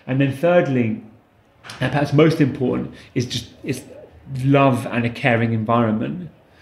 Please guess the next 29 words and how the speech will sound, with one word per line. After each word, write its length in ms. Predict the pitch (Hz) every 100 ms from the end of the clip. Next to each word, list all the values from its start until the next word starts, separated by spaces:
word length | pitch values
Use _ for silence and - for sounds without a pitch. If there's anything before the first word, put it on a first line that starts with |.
| - - -
So 120 | -
there 20 |
have 100 | 151
been 80 | 190
all 80 | 175
sorts 240 | - -
of 80 | 135
experiments 560 | 143 - 135 123 123 127
that 60 |
have, 280 | 123 107 - - -
have 180 | 123 110
been 160 | 123
done 240 | 117 120 113
that 140 | 110
have 400 | 110 117 107 - - _ _ _ _
proven 320 | - 160 131
the 100 | 123
importance 600 | 120 117 127 135 131 131
of 100 | 117
this 260 | 104 120 -
throughout 260 | 117 113 110
our 180 | 113
lives. 560 | 110 117 120 151 143 - _ - -
So 560 | - - 123 117 113 - - - _ _ _ _ -
we 140 | 143 135
know, 240 | 139 135
for 180 | 120 131
example, 720 | 123 123 120 113 - 120 113
that 600 | 113 117 113 - - -